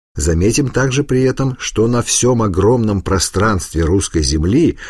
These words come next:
кроме крайнего севера и востока, не было деревни, которая не находилась бы под чужим иноземным игом.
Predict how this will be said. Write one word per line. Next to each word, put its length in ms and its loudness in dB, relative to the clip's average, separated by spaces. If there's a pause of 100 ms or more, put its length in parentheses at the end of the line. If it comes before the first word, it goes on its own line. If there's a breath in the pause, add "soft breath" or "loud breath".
(100 loud breath)
кроме 300 2
крайнего 640 2
севера 560 2
и 180 0
востока, 720 0 (100)
не 380 2
было 260 4
деревни, 640 2
которая 560 2
не 160 2
находилась 760 2
бы 280 2
под 180 2
чужим 720 2
иноземным 880 0
игом. 460 -2